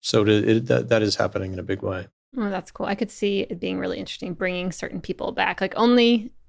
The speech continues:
Speaker 2: curating and highlighting the ones where you're like, "Hmm, they didn't get enough love." And that's actually, like, that whole topic or trend is still relevant today, even if people didn't know about whoever that person was.
Speaker 1: Yeah, it's amazing. Like, there's artists like, like Sam Gilliam, who, who most people have probably not heard of, but Sam was, was painting in the nineteen seventies, collected by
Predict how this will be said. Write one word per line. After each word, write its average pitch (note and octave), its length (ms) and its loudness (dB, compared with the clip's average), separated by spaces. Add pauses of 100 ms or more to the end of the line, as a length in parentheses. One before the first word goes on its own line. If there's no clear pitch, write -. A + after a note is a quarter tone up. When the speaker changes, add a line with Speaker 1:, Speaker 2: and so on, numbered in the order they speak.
Speaker 2:
curating G3+ 460 6
and F#3 120 0
highlighting F3+ 720 0 (300)
the G3+ 80 0
ones F#3 220 -2
where F#3 80 -2
you're F3+ 80 2
like, F#3+ 160 0
"Hmm, C4+ 140 6
they B3 200 2
didn't A#3 140 4
get A3 100 8
enough G3 240 2
love." F3+ 420 2
And F#3 400 -2 (320)
that's G3 240 0
actually, F3+ 360 -2
like, F3+ 160 -2
that G3 100 2
whole G3 300 2
topic F#3+ 420 -2
or E3 80 -4
trend E3+ 420 -2
is G3+ 180 4
still F3+ 220 0
relevant F3 400 -2
today, F#3 440 0
even F#3+ 260 0
if F3+ 80 -2
people G3 220 -6
didn't E3 200 -8
know F3 140 -4
about F3+ 240 0 (300)
whoever F#3 180 2
that - 160 -8
person - 300 -12
was. - 500 -6
Speaker 1:
Yeah, C3 120 4
it's A#2 100 0
amazing. A#2 300 4
Like, G2+ 120 2
there's A2 160 2
artists A#2+ 320 4
like, G2 260 2
like F#2+ 200 0
Sam G#2+ 300 0
Gilliam, G2 360 4
who, F2+ 320 -6
who G2 140 -2
most G2 280 0
people G#2 300 -4
have G2+ 180 -4
probably G2+ 280 2
not F2+ 180 0
heard G2+ 220 0
of, F2 260 4
but F2+ 260 2
Sam G2+ 320 0
was, F2+ 320 -2
was - 160 0
painting F#2+ 460 -2
in F2+ 140 -4
the F#2 80 -6
nineteen F#2+ 440 -4
seventies, F#2 680 0
collected G2 480 -4
by F2+ 320 0